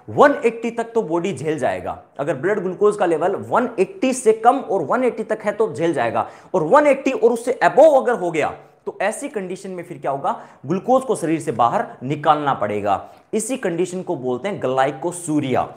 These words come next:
यूरिन के साथ ग्लूकोज का बाहर निकलना। आप पढ़ेंगे एक कंडीशन diabetes mellitus and diabetes insipidus। डायबिटीज का मतलब होता है मेटाबॉलिक डिसऑर्डर,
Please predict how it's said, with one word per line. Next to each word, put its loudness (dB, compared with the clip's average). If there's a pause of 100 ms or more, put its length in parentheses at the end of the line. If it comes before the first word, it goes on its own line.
(200)
यूरिन 0
के -2
साथ -2
ग्लूकोज -2
का 0
बाहर 2
निकलना। -6 (480)
आप -2
पढ़ेंगे -2 (360)
एक -4
कंडीशन -4
diabetes 0
mellitus -4 (120)
and -6
diabetes -2
insipidus। -4 (320)
डायबिटीज 0
का -2
मतलब -4
होता -2
है -2
मेटाबॉलिक -6
डिसऑर्डर, -2